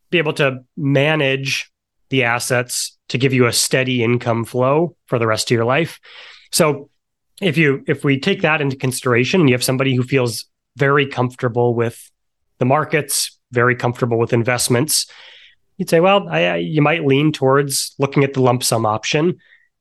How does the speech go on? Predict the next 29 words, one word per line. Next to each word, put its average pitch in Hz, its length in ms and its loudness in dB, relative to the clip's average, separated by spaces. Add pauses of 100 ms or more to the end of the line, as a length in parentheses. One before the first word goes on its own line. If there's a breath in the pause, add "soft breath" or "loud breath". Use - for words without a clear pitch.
(160)
saying, 117 260 -10
you 131 60 -2
know, 135 160 2
let's, 127 300 -2
let's 156 200 -2
take 160 220 -4
the 151 80 2
money 143 240 2
up 147 140 -4
front, 135 360 -2 (160)
let's 120 220 -4
manage 123 400 2
it 143 80 0
appropriately 123 840 0 (560 soft breath)
and 113 500 0 (220)
draw 127 300 2
income 120 380 0
off 113 200 2
of 113 120 -8
it, 139 200 -2 (200)
knowing 110 320 0
that, 113 240 0 (240)
uh, 143 240 -12
at 139 100 -16
the 120 100 0
end 110 120 0
of 117 60 0
the 117 60 -2
day, 143 380 0